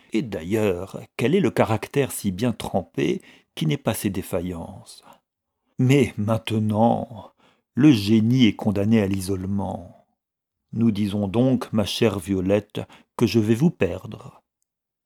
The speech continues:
Je suis rappelé à la maison auprès de ma pauvre maman. Et quand la pauvre maman sera guérie, ce qui ne tardera pas, j'espère,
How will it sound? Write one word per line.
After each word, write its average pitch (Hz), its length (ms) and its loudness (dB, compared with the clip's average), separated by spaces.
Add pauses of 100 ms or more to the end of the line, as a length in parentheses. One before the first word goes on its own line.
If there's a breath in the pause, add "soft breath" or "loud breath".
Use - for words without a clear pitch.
(180)
Je 113 140 -2
suis 120 220 0
rappelé 113 420 4
à 110 40 6
la 107 120 4
maison 107 380 4
auprès - 240 0
de 101 100 0
ma 101 140 2
pauvre 101 360 -2
maman. 98 720 -6 (680)
Et 123 120 4
quand 104 160 -2
la 92 120 -2
pauvre 104 340 -2
maman 98 320 2
sera 98 320 -4
guérie, 95 580 -2
ce - 160 -10
qui 107 200 -4
ne 92 60 -4
tardera 95 540 -6
pas, 151 200 6
j'espère, 113 720 -4